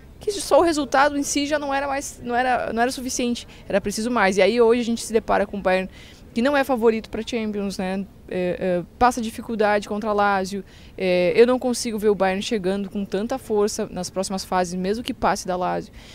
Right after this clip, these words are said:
Então é algo que demanda, assim, né, uma análise maior, entender o que tá acontecendo nesse, nesse contexto.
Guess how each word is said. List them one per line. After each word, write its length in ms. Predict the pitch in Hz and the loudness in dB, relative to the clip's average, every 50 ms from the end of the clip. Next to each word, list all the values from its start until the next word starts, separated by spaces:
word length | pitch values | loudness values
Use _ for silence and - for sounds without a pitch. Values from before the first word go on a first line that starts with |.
| - - - - | -20 -20 -16 -10
Então 560 | - 190 185 175 185 190 196 202 214 220 214 | -8 -6 -2 2 4 4 4 4 2 0 0
é 200 | - - 208 196 | 0 0 2 4
algo 320 | 185 180 175 196 214 214 220 | 4 6 6 4 4 0 -4
que 400 | - - 240 226 226 220 220 208 | -6 -4 -2 -2 0 0 2 4
demanda, 420 | 226 226 208 196 202 226 247 220 | 4 4 4 4 2 4 4 4
assim, 340 | 202 196 - - 208 208 214 | 4 2 2 0 0 0 2
né, 160 | 202 180 170 | 2 0 0
uma 260 | 180 202 202 185 170 | -2 -2 -4 -4 -2
análise 360 | 170 175 170 175 180 190 185 185 | 0 0 2 2 2 0 -2 -2
maior, 480 | 190 185 185 170 160 165 175 180 180 | -2 0 2 2 2 2 2 0 0
entender 260 | 170 170 175 180 165 165 | -2 -4 -6 -6 -4 -4
o 20 | 165 | -4
que 60 | - | -4
tá 80 | - | -4
acontecendo 320 | 180 - 196 185 - 180 180 | -4 -4 -6 -6 -4 -4 -6
nesse, 180 | 196 - - - | -6 -6 -8 -8
nesse 220 | 190 180 175 - | -6 -6 -6 -6
contexto. 500 | - - 196 196 196 - 170 180 190 - | -6 -6 -6 -4 -2 -2 -2 -2 -2 -4